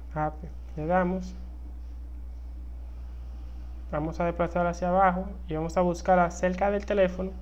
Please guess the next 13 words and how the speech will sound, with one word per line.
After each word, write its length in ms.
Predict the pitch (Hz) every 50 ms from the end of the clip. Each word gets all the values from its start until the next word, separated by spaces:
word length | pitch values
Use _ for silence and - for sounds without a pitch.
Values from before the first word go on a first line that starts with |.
| - - - - - - - - - - - - - - - - - -
Y 180 | - 190 196 208
este 280 | 196 185 180 196 190
tiene 420 | 185 202 196 190 185 190 196 196 - - - - - - - - -
Android 400 | - 196 202 190 185 180 180 180
cinco 460 | 180 - - 190 185 202 202 202 196
punto 400 | - - 190 185 185 185 185 185
uno. 300 | 180 170 160 160 160 165 - - - - - - - - - - - - - - - - - - - - - - - - - - - - - - - - - - - - - - - - - - - - - - - - - - - - - - - -
Vamos 260 | - 170 170 180 180 180
para 180 | 185 175 180
atrás. 440 | 180 - 208 208 202 196 - - - - - - - - - - - - - - - - - - - - - - -
Vamos 280 | 165 160 170 175 180 -
para 220 | - 180 170 175
atrás. 340 | 175 180 - 196 190 190 190